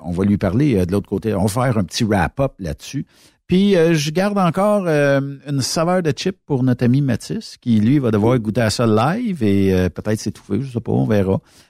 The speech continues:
Euh, on, on a amené, euh, des, ben, les nouvelles saveurs, vous le savez, vous, vous allez dans les dépanneurs, vous autres aussi. Et là, j'ai amené une sorte que je trouve juste le nom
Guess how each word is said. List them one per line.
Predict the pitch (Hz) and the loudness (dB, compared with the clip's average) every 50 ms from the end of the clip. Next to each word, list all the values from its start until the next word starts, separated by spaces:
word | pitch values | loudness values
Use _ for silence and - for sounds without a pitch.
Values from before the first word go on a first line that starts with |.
| _ _ - | _ _ -2
Euh, | 90 90 90 92 92 90 90 90 87 87 90 87 - | 0 2 2 2 2 2 2 2 2 0 0 -2 -4
on, | - 95 90 90 87 87 85 85 87 - - _ _ _ _ - | -2 0 0 2 2 2 0 0 -2 -4 -8 _ _ _ _ -6
on | - 95 | -2 0
a | 95 101 | 2 4
amené, | 104 113 135 147 135 123 | 4 4 4 4 2 2
euh, | 107 104 101 | 2 2 2
des, | 90 98 95 95 92 90 82 71 - _ _ _ _ _ | 0 0 0 2 2 0 -2 -4 -8 _ _ _ _ _
ben, | 80 80 78 | -14 -12 -8
les | 78 85 | -6 -4
nouvelles | 87 95 92 107 104 | -4 0 0 0 0
saveurs, | - 107 98 98 120 131 120 | 0 0 0 0 0 0 0
vous | 101 | -2
le | 95 | -4
savez, | 87 - 104 92 110 135 139 | -4 -4 -2 0 0 0 0
vous, | 120 95 85 - | 0 -2 -4 -4
vous | - 98 87 85 82 76 73 69 73 82 78 87 | -2 0 0 0 -2 -4 -6 -10 -12 -8 -2 0
allez | 92 95 101 | 2 2 2
dans | 104 107 98 | 2 2 0
les | 95 95 95 | 0 0 -2
dépanneurs, | 85 92 78 95 92 113 123 110 | -2 -2 0 0 0 2 2 2
vous | 98 90 | 2 0
autres | 98 90 - | 0 -2 -4
aussi. | - - 127 139 - _ _ _ _ _ _ _ - | -4 -4 -4 -4 -4 _ _ _ _ _ _ _ -4
Et | 90 92 98 98 | 0 2 2 4
là, | 101 110 117 120 117 113 104 92 | 4 4 4 4 2 2 0 0
j'ai | 85 - 107 | -2 -2 -2
amené | 101 98 95 107 120 | 0 0 0 2 2
une | 117 110 98 87 | 0 0 -2 -4
sorte | - - - - - 135 117 - - - _ _ | -6 -8 -6 -2 0 0 0 -2 -4 -8 _ _
que | 104 98 | -2 0
je | 90 85 101 | 0 0 0
trouve | 87 - - 104 117 120 117 113 104 92 90 | -2 -2 -2 0 2 2 4 4 2 0 -2
juste | 82 80 117 135 120 - - - | -2 -2 -2 -2 -2 -2 -2 0
le | 107 101 92 | 0 2 2
nom | 92 90 98 101 107 110 110 | 2 2 2 2 2 0 -2